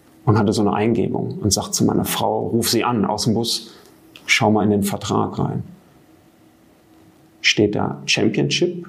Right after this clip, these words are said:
Ligaspiele oder alle Pflichtspiele,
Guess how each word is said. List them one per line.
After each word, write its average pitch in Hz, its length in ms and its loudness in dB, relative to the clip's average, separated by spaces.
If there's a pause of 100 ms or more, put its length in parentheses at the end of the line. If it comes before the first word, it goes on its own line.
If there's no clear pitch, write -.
Ligaspiele 147 880 2 (400)
oder 120 520 0 (100)
alle 117 180 0
Pflichtspiele, 107 720 0